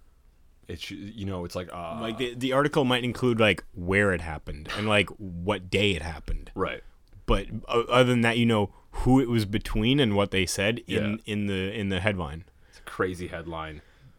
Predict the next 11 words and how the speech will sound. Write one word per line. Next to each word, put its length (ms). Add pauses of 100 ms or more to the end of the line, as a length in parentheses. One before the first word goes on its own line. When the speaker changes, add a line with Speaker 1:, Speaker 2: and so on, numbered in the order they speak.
Speaker 1:
The 100
text, 500
July 300
fifteenth. 560 (880)
And 140
then, 140
like, 240
you 80
have, 180
like, 240
the, 160